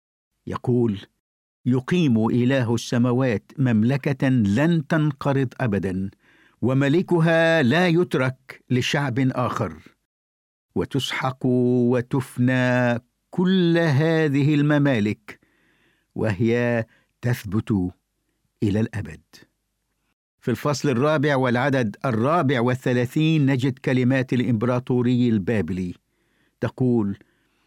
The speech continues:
"وعند انتهاء الأيام أنا نبوخذ نصر رفعت عيني إلى السماء، فرجع إلي عقلي، وباركت العلي،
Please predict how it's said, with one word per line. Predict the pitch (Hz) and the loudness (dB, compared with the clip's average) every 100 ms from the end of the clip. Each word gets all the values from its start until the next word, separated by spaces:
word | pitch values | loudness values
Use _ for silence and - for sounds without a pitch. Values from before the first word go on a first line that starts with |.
| _ _ | _ _
"وعند | 107 120 123 | -2 2 2
انتهاء | 127 135 127 151 139 | 2 2 2 2 2
الأيام | 147 135 135 151 156 147 147 - | 2 2 2 2 2 0 -4 -4
أنا | 165 165 151 135 131 131 | 0 2 2 2 2 2
نبوخذ | 135 123 151 - 143 127 | 2 0 -2 -2 -2 0
نصر | 139 147 - 156 139 127 _ _ _ _ _ | 0 -2 -2 -2 -2 -4 _ _ _ _ _
رفعت | 117 123 - 151 131 | -4 -4 -2 -2 0
عيني | 151 143 135 147 143 143 135 | 0 2 2 2 2 2 2
إلى | 147 | 0
السماء، | 131 147 135 151 151 - - - _ | 0 0 2 2 2 -2 -10 -20 _
فرجع | - 127 147 139 151 135 143 139 | -4 -2 0 0 0 2 2 0
إلي | 135 135 143 147 127 139 | 0 0 0 2 2 2
عقلي، | 135 127 147 - 135 139 139 131 _ _ _ | 0 0 -2 -2 -2 0 0 -2 _ _ _
وباركت | 120 113 139 143 139 156 - - 156 | -2 0 0 2 2 0 -4 -6 -4
العلي، | 135 135 139 156 156 | -2 0 0 0 -2